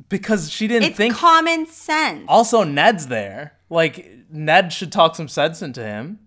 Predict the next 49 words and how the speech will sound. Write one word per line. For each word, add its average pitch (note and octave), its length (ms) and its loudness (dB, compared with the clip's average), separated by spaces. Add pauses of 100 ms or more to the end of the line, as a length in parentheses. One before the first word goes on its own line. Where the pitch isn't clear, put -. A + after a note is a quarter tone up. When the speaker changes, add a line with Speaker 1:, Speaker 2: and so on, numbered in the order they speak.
(300)
Speaker 1:
But C#3+ 120 -4
no, C#3 420 -2
Ned C3 440 -2
probably C#3 300 -2
believed C#3+ 340 -4
it D3 100 -12
too. G#2+ 300 -12 (380)
I C#3+ 120 0
don't D3 100 2
know. A#2 100 -2
We'll D#3 180 0
leave G#3 160 2
it G#3 80 4
up G3+ 100 4
to F#3+ 100 -8
you F3 100 -4
guys, D3+ 260 4
fans, C3 500 0
to C3+ 160 -12
see C3 520 -4
if B2+ 180 -10
Speaker 2:
Well, F#4 220 6
Speaker 1:
you F4+ 80 -4
think D#4+ 120 2
Speaker 2:
hopefully G#4 380 0
we'll D#4 180 -4
learn A3+ 260 -4
more. D#3 360 -12 (260)
Speaker 1:
Yeah, A#2 300 -2 (160)
we'll D#3 220 -4
see D3+ 220 -4
if C3 100 -6
that's B2 220 -2
actually A2 380 -6
in A2 140 -8
there, B2+ 220 -2
but D3 260 -4
that's C#3 220 -6
just C#3 180 -8
my A#2+ 200 -4
far-fetched A2 580 -8
theory. A2 260 -6
Speaker 2:
But C4 220 -8
good F#4+ 180 -4
for F#4+ 200 -6
Gilly B3+ 400 -2
for G#3+ 560 -4
reading F#3 420 0
Speaker 1:
Yeah. A#3+ 60 0